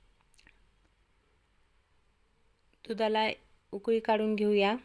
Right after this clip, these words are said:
म्हशीच्या दुधामध्ये फॅटचं प्रमाण जास्त असतं, म्हणून इथे आपण म्हशीच्या दुधाचा वापर करतोय.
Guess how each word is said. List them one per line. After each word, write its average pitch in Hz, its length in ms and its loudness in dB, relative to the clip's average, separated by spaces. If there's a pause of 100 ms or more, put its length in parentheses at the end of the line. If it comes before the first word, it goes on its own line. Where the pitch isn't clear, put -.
(3250)
म्हशीच्या 226 440 0
दुधामध्ये 233 540 4
फॅटचं 226 420 0
प्रमाण 226 420 0
जास्त 214 340 0
असतं, 214 500 2 (680)
म्हणून 226 300 -2
इथे 233 340 2 (840)
आपण 214 220 -4
म्हशीच्या 214 400 -2
दुधाचा 214 380 0
वापर 208 260 0
करतोय. 202 480 -2